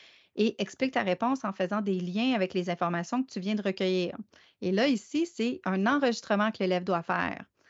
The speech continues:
parce qu'on peut s'enregistrer directement dans Canva,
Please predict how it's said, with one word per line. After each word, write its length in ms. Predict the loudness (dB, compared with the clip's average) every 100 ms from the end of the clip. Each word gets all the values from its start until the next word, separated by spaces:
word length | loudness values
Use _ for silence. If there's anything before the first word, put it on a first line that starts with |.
| -20 _ -6
parce 220 | -6 -2
qu'on 360 | 0 0 -2
peut 120 | -2 -2
s'enregistrer 580 | -2 -2 -2 -4 -6 -2
directement 640 | 0 0 0 0 0 0
dans 120 | -2
Canva, 460 | -2 -2 0 -2